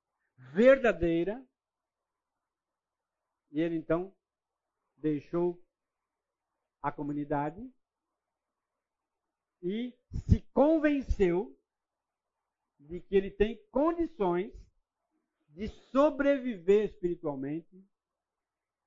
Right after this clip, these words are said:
sem estar atrelado, envolvido a uma comunidade local. E aí?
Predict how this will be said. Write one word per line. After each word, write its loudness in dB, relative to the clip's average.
sem 0
estar -2
atrelado, -4
envolvido -8
a -10
uma -8
comunidade -10
local. -18
E 4
aí? 2